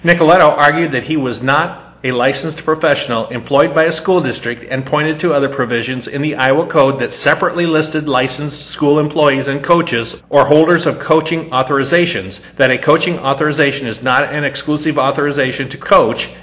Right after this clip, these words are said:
as a person may coach on a volunteer basis without meeting the requirements of Iowa Code Chapter two seventy-two, and that unlike practitioners, coaches do not generally provide educational assistance to students. The court noted that in interpreting a criminal statute,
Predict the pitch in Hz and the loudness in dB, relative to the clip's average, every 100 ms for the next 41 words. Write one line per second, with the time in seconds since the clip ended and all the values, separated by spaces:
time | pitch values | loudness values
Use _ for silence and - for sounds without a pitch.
0 | - 143 147 147 165 165 180 170 160 151 | -2 0 0 0 0 0 -2 -2 0 2
1 | 139 139 - 143 135 127 131 131 131 120 | 2 0 -2 -2 2 2 0 0 -2 0
2 | 156 131 110 131 131 123 - 139 151 180 | -2 -4 -8 -2 0 0 -2 0 0 2
3 | 185 160 156 151 156 135 127 - 123 123 | 0 0 0 2 2 2 0 -2 2 2
4 | 139 143 143 135 - 120 - 123 - 135 | 2 0 -2 0 0 0 -2 -8 -4 -4
5 | 139 127 123 120 - 143 107 - - - | 0 0 -2 -2 2 2 0 -8 -18 -12
6 | - 151 156 143 151 175 165 - 156 151 | -2 2 2 2 2 2 2 2 2 2
7 | - 185 139 120 120 - 151 170 156 - | 0 0 0 -2 -2 2 2 0 -4 0
8 | 170 147 120 143 139 151 156 170 175 151 | 2 2 0 0 2 2 2 0 0 4
9 | 131 131 135 135 135 127 120 147 143 147 | 4 4 -2 -4 -4 -4 -4 -4 -4 -4
10 | 147 127 - 123 120 131 127 160 139 90 | -4 -4 -4 -8 -6 -6 2 2 2 -2
11 | - - - - - - - - - 180 | -8 -16 -20 -20 -20 -20 -18 -8 0 2
12 | 196 175 165 156 151 135 131 127 135 131 | 2 4 2 2 0 2 2 2 -6 -6
13 | 127 117 190 185 135 131 123 123 - 170 | -6 0 0 2 0 -2 -4 -4 0 2
14 | 185 160 - 196 165 - 110 110 | 2 -2 0 2 2 -2 -4 -6